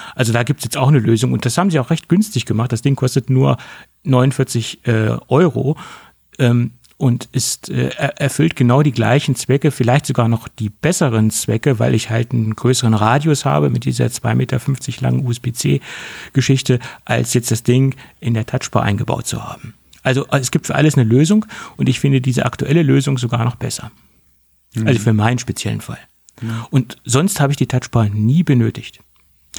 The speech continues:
Speaker 1: <laughs>
Speaker 2: Ja?
Speaker 1: So.
Speaker 2: Wie gesagt, da bist du nicht der Einzige.
Speaker 1: Ja, sonst hätten sie es ja nicht, äh, jetzt gestrichen,
Speaker 2: Mhm,
Speaker 1: weil
Speaker 2: genau. Ja,
Speaker 1: sie
Speaker 2: der Druck war einfach zu groß aus der Pro-Nutzer-Ecke.
Speaker 1: Ja, ja, klar. Und
Speaker 2: Es
Speaker 1: es
Speaker 2: ist
Speaker 1: ist
Speaker 2: ja
Speaker 1: ja
Speaker 2: schön, wenn, dass es eingesehen haben, also.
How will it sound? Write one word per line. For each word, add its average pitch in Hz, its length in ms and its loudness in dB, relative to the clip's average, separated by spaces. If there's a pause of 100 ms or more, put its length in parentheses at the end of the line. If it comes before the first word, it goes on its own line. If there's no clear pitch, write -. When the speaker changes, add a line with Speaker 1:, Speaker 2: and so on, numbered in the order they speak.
(340)
Speaker 1:
<laughs> - 100 -2 (1040)
Speaker 2:
Ja? 151 180 -2 (1120)
Speaker 1:
So. 123 220 2
Speaker 2:
Wie - 60 4
gesagt, 151 160 -2
da 120 40 -8
bist 127 180 -8
du 151 40 -2
nicht 139 120 -4
der 156 100 -4
Einzige. 113 340 -8 (420)
Speaker 1:
Ja, 117 300 -2
sonst 120 220 0
hätten 127 180 2
sie 117 100 2
es 117 100 0
ja 113 60 2
nicht, 107 280 0
äh, 107 320 0
jetzt - 320 -4
gestrichen, 127 440 2
Speaker 2:
Mhm, - 100 0
Speaker 1:
weil 101 80 2
Speaker 2:
genau. 139 280 2 (160)
Ja, 123 80 0
Speaker 1:
sie 127 60 2
Speaker 2:
der 123 120 2
Druck 127 300 0
war 131 100 2
einfach 123 200 0
zu 110 160 -6
groß 123 260 0
aus 101 160 -4
der 98 120 -4
Pro-Nutzer-Ecke. 104 1400 -6 (400)
Speaker 1:
Ja, 120 100 4
ja, 110 140 0
klar. 113 240 -6 (800)
Und 135 80 -2
Speaker 2:
Es 127 80 6
Speaker 1:
es - 0 -
Speaker 2:
ist 123 60 2
Speaker 1:
ist 143 100 2
Speaker 2:
ja 117 60 2
Speaker 1:
ja - 80 2
Speaker 2:
schön, 120 180 2
wenn, 110 160 2
dass 104 160 0
es 98 140 -2
eingesehen 95 520 -2
haben, 87 240 -10
also. 90 200 -10